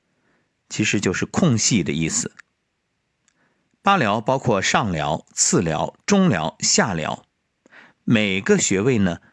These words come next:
各一对，总共八个穴位。所以说八髎穴啊，它不是一个穴位。其中的次髎穴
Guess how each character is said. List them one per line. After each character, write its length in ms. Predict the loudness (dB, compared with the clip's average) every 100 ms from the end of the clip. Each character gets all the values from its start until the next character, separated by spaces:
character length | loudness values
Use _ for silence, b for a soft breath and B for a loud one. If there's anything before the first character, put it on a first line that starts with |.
| b b b _
各 360 | 2 2 2 -2
一 240 | 0 0
对， 400 | 0 0 0 -2 _ _ _ _ _ _
总 280 | -2 -2 0
共 280 | 0 0 -4
八 220 | -2 0
个 100 | 0 -2
穴 200 | -2 -2
位。 220 | -4 -6 -14 _ _ _ _ _ b b
所 140 | 0
以 100 | 0
说 160 | 0 -2
八 280 | 0 0 2
髎 220 | 0 0
穴 240 | -2 -2
啊， 160 | -4 -8 b b b b
它 120 | -12
不 140 | -6 -4
是 180 | -2 -2
一 260 | -2 -2
个 140 | 0 -2
穴 220 | -4 -6
位。 180 | -8 -12 _ _ _ _ _ _ _ B B B
其 160 | 0 4
中 180 | 6
的 100 | 6
次 260 | 4 2 2
髎 200 | 2 -2
穴 400 | -2 -2 -2 -6